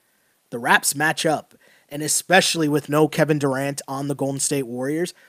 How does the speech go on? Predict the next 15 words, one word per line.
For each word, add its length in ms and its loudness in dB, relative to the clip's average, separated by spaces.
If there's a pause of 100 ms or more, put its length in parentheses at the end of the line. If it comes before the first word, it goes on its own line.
(160)
the 80 -10
Raps 380 -4 (400)
definitely 520 0
match 380 -12
up. 160 -18 (300)
And 100 -10
this 160 -2
is 80 -10
just 160 0
showing 300 2
you 140 -16 (360)
the 140 -10
levels 720 4
of 200 -14
superstars 1080 4